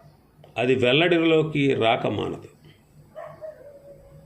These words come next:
దగ్గరలో ఉన్న వారికి తెలియకుండా మానదు. అలాగే విశ్వాసి ఏదైనా, ఏదైనా దేవుని చేత మంచి క్రియలు చేస్తే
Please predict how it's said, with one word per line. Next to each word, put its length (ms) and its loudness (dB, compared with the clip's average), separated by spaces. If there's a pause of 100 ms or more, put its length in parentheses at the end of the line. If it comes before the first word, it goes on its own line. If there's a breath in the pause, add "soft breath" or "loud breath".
(1300)
దగ్గరలో 560 2
ఉన్న 180 0
వారికి 340 2
తెలియకుండా 600 0
మానదు. 340 -6 (1600 loud breath)
అలాగే 260 2
విశ్వాసి 680 2
ఏదైనా, 560 2
ఏదైనా 580 0 (500)
దేవుని 480 2
చేత 340 0
మంచి 500 -2
క్రియలు 300 -2 (120)
చేస్తే 420 -6